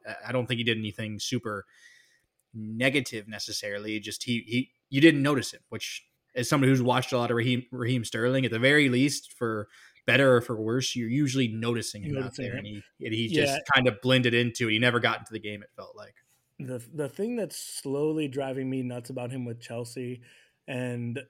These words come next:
Speaker 2: I noticed it today for England, just 'cause whenever a Chelsea guy come, you know, somebody who plays for your team comes on, you want him, you want them to do well, right? But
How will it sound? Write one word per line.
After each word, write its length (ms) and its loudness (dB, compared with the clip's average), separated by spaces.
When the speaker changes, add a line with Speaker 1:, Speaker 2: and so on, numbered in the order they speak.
Speaker 2:
I 140 -2
noticed 420 -6
it 100 -10
today 260 -6
for 180 -14
England, 360 -8
just 180 -12
'cause 280 -8
whenever 300 -8
a 60 -6
Chelsea 320 -8
guy 180 -6
come, 180 -12
you 100 2
know, 100 4
somebody 240 2
who 60 2
plays 220 0
for 80 -12
your 140 -4
team 280 -8
comes 240 -10
on, 280 -4
you 80 -6
want 160 -8
him, 280 -12
you 100 -2
want 140 -2
them 140 -4
to 60 -4
do 180 -6
well, 220 -14
right? 200 -4
But 220 2